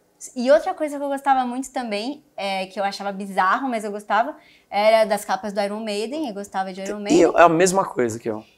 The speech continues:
Speaker 2: igualzinho.
Speaker 1: E uma capa que me marcou muito foi a do Megadeth, que tem os bebezinhos pendurados.
Speaker 2: Ah, sei, sei.
Speaker 1: E aí aquilo me marcou demais, assim, eram coisas que eu escutava com ele, Pantera também a gente ouvia. E aí
Speaker 2: Você tá falando de vinil?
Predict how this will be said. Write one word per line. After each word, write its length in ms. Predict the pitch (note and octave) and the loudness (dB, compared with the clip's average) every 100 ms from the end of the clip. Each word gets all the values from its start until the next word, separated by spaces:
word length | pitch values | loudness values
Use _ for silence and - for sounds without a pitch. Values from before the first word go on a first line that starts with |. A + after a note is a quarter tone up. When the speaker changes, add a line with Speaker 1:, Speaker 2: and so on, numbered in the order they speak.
| - | -6
Speaker 2:
igualzinho. 560 | D#3 C#3+ D#3 B2+ A2+ C#4+ | 4 8 8 6 -2 -4
Speaker 1:
E 160 | D#4+ | -2
uma 180 | F4+ E4+ | -2 -2
capa 280 | D4+ C#4 C#4+ | -2 -2 -2
que 100 | C#4+ | -2
me 120 | C4+ | -2
marcou 360 | C4 B3+ C#4 D4+ | -4 -4 -2 0
muito 580 | D#4 D4+ D#4 F4+ F#4 F4+ | 0 0 0 -4 -6 -8
foi 260 | - C4+ | -6 -4
a 40 | C4+ | -2
do 100 | C4 | -4
Megadeth, 540 | B3+ C4 A#3+ A3 A#3+ - | -4 -2 2 4 2 -2
que 100 | B3+ | -12
tem 180 | A3 A#3+ | -6 -6
os 120 | A3+ | -6
bebezinhos 680 | G#3 F#3+ G3+ G#3+ A3 G#3+ A3+ | -6 -4 -4 -2 -2 -4 -10
pendurados. 600 | - A#3 G#3 G3+ A#3 G#3 | -10 -6 2 4 4 6
Speaker 2:
Ah, 180 | - - | 8 8
sei, 320 | - C3 B2 | 8 6 4
sei. 320 | - C#3 B2+ B2 | 0 0 0 -2
Speaker 1:
E 100 | A#3 | 0
aí 200 | A3 G#3+ | 2 2
aquilo 260 | A3 C4 B3 | 0 -4 -6
me 140 | B3 | -6
marcou 280 | B3 B3 B3 | -8 -8 -8
demais, 380 | B3+ C4 A#3 B3 | -4 -2 -2 -4
assim, 260 | B3 B3 | -8 -8
eram 140 | B3 B3+ | -8 -6
coisas 220 | C4+ C4 | -8 -8
que 60 | |
eu 20 | C#4 | -10
escutava 360 | C#4+ C#4 A#3+ | -6 -2 -2
com 160 | B3 A#3 | -4 -8
ele, 220 | G3+ G#3+ | -8 -8
Pantera 500 | G#3 A3+ G#3+ G3+ A3 | -10 -12 -6 -6 -6
também 300 | A3 G3+ G3 | -8 -12 -14
a 20 | |
gente 220 | G3 G3 | -14 -14
ouvia. 420 | G3 F3+ F#3+ C4 F4+ - _ _ _ _ _ _ - | -14 -12 -8 -6 -6 -10 _ _ _ _ _ _ -18
E 140 | G#3+ | -12
aí 200 | A3 G#3+ | -10 -6
Speaker 2:
Você 60 | A3 | 4
tá 80 | G#3 | 6
falando 180 | G#3 F#3 | 8 6
de 80 | |
vinil? 480 | E3+ F3 G3 F#3+ D#3 | 6 6 6 4 2